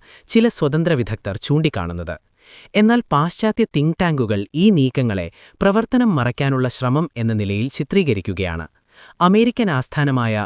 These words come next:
Foundation for Defense of Democracies പോലുള്ള സ്ഥാപനങ്ങൾ ഉയർത്തുന്ന ആരോപണങ്ങൾ ഇറാനെ നിരന്തരം സംശയത്തിന്റെ നിഴലിൽ നിർത്താനുള്ള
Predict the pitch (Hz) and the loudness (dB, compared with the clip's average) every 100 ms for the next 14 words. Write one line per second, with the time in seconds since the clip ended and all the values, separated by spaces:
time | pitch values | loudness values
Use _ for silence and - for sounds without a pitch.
0 | - - 151 185 214 214 202 156 139 120 | -4 -2 0 2 2 0 -2 -2 0 -2
1 | - 151 175 - 113 110 120 135 123 131 | -2 -2 -4 -4 -2 0 0 -2 -2 -4
2 | - 113 117 117 - - 110 123 113 87 | -2 -2 0 -2 -4 -2 0 2 0 -4
3 | 82 - - 175 202 214 - 220 147 113 | -8 -18 -4 4 6 6 4 2 2 2
4 | 127 120 107 85 80 _ _ - 196 208 | 2 2 0 -4 -10 _ _ 2 4 6
5 | 240 226 151 151 165 160 160 - 165 170 | 4 4 4 2 2 0 0 0 0 2
6 | 214 214 202 165 123 123 151 147 117 110 | 2 2 2 2 2 2 2 2 0 0
7 | 120 113 101 | 0 0 0